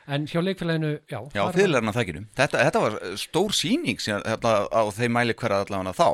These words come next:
Speaker 1: Það, þetta var bara fjörutíu manns eða eitthvað í sýningunum. Þetta var bara,
Speaker 2: Já.
Speaker 1: eh, þetta var bara,
Speaker 2: Ég man bara sem krakki, þarna er ég níu ára
Speaker 1: Já.
Speaker 2: og ég man alveg eftir auglýsingaspjöldum og
Speaker 1: Já.
Speaker 2: svo á svipum tíma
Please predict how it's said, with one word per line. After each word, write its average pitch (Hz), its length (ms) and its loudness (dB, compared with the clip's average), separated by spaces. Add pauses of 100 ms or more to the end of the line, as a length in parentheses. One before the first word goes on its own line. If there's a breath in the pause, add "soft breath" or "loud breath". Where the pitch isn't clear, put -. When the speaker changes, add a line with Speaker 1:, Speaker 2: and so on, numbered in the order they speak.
(100)
Speaker 1:
Það, 98 260 -12
þetta 147 260 -12
var 87 140 -18
bara - 180 -18
fjörutíu - 480 -12
manns 120 320 -14
eða 143 160 -14
eitthvað 110 320 -20
í 120 80 -20
sýningunum. 165 480 -10
Þetta 92 220 -14
var 82 100 -20
bara, 104 140 -8
Speaker 2:
Já. 101 260 -14
Speaker 1:
eh, 110 300 -20
þetta 107 260 -14
var 101 160 -14
bara, 104 220 -14 (240)
Speaker 2:
Ég 107 120 -2
man 120 220 2
bara 120 80 0
sem 117 160 -2
krakki, 139 320 -2
þarna 113 160 -2
er 113 80 2
ég 117 80 2
níu 135 160 4
ára 170 160 6
Speaker 1:
Já. 131 240 -8
Speaker 2:
og - 340 -14
ég 104 140 2
man 147 240 4
alveg 110 160 4
eftir 127 320 0
auglýsingaspjöldum 120 1200 0
og 90 60 -2
Speaker 1:
Já. 87 40 -8
Speaker 2:
svo 120 140 0
á 98 40 0
svipum 110 440 -2
tíma 127 320 -2